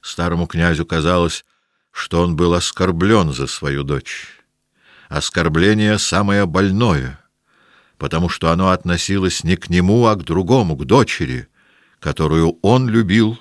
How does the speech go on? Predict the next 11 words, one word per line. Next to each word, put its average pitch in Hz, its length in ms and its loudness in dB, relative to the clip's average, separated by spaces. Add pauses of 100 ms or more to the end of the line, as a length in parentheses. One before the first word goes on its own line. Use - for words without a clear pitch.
больше 82 560 -2
себя. 69 460 -6 (1400)
Он 78 160 -6
сказал 82 420 -2
себе, 78 440 0 (720)
что - 280 -4
он 78 160 0
передумает 104 880 0
все - 240 -2
это 123 320 0
дело 127 480 2